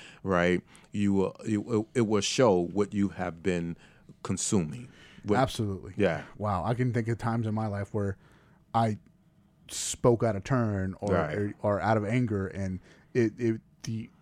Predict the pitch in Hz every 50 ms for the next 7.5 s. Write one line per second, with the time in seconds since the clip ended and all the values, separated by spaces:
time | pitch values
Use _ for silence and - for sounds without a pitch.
0 | _ _ _ 135 113 117 123 123 117 - - - 147 135 139 143 135 120 123 120
1 | - - 151 147 143 - - 123 117 110 107 107 113 107 104 110 104 107 110 104
2 | 104 107 - - 113 107 - 113 113 107 98 95 95 95 - - - - 127 113
3 | 117 127 123 123 107 104 101 104 113 117 104 98 107 104 98 113 117 113 107 104
4 | 95 - - - - - - - - - - 120 104 101 98 95 95 - - _
5 | _ 113 110 104 101 110 113 107 104 98 101 104 107 98 95 95 98 98 98 101
6 | 95 90 90 90 - - 127 113 101 104 104 98 101 98 98 98 98 - - 107
7 | - 101 95 104 104 95 92 98 - -